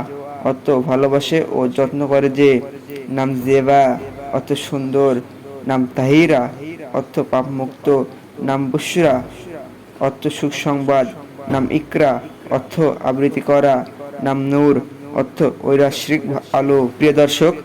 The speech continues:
আজকের ভিডিওতে আমরা পঞ্চাশটি বাছাইকৃত আনকমন নাম নিয়ে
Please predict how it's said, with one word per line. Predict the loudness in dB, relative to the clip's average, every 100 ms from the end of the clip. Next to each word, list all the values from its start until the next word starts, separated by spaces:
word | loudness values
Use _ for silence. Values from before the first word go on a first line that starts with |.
| -2
আজকের | -2 0 -2 2
ভিডিওতে | 2 2 2 2 2
আমরা | 0 0 0 0
পঞ্চাশটি | -2 0 0 0 -2 0
বাছাইকৃত | -2 0 0 0 2 0 0
আনকমন | -4 -4 0 0 2 0
নাম | 0 0
নিয়ে | -2